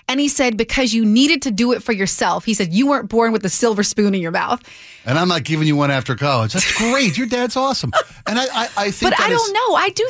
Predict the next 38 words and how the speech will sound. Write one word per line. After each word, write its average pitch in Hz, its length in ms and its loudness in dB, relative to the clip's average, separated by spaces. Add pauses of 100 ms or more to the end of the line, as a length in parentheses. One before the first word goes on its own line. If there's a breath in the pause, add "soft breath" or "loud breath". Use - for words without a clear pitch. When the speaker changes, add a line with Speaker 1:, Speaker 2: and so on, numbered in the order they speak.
Speaker 1:
think, 349 180 -2
well, 285 120 0
if 269 80 -6
we, 330 160 0 (120)
look, 269 240 -2
we, 277 280 -2
this 269 200 -2
week 190 220 -6
we 240 80 -2
were 220 100 -2
talking 220 380 -2
about 208 260 0
the 233 80 -4
coaches 233 520 0
at 220 100 0
U 220 180 2
W. 208 400 0
Um, 202 200 0
one 208 140 2
Speaker 2:
Mm-hmm. 214 40 2
Speaker 1:
is 214 80 -2
the 220 100 -2
son 214 280 2
of 202 140 -4
Pete 190 180 -8
Carroll. 214 400 2
One, 208 300 0 (240 loud breath)
I 120 40 -4
Speaker 2:
Right, 285 160 2
Speaker 1:
mean, 277 140 -2
is 330 140 2
Speaker 2:
uh, - 20 2
Speaker 1:
it 392 60 4
a 381 60 4
bad 233 420 0
Speaker 2:
Belichick's 151 120 -6
Speaker 1:
thing? 320 300 0
Speaker 2:
son. - 20 0